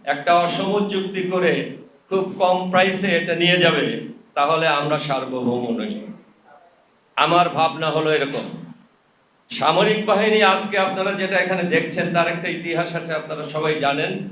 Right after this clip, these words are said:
আমি, আহ, মনে করি এখানে অনেকে এই ব্যাপারে কথা বলেছেন। বাংলাদেশ সামরিক বাহিনীর যে অংশটা পাকিস্তান বাহিনী থেকে আলাদা হয়ে একাত্তর সালে যুদ্ধ করেছিল,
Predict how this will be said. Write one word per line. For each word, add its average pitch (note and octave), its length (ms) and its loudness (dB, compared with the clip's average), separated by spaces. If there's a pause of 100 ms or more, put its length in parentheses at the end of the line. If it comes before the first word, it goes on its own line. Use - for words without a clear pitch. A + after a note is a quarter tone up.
(460)
আমি, D#3+ 280 0 (140)
আহ, C#3+ 340 -2
মনে D#3+ 220 2
করি F3 240 -4
এখানে E3 320 0
অনেকে D#3 360 2
এই D#3+ 140 4
ব্যাপারে D3+ 440 0
কথা D3+ 240 0
বলেছেন। D3 480 0 (720)
বাংলাদেশ E3+ 600 0
সামরিক G3+ 420 -2
বাহিনীর G3 420 0
যে F3 160 0
অংশটা F3+ 560 0
পাকিস্তান E3 680 -2
বাহিনী F3+ 320 0
থেকে F3 200 -4
আলাদা E3 360 2
হয়ে E3+ 220 2 (540)
একাত্তর F3 460 0
সালে F3 360 2
যুদ্ধ E3+ 300 0
করেছিল, F3 480 0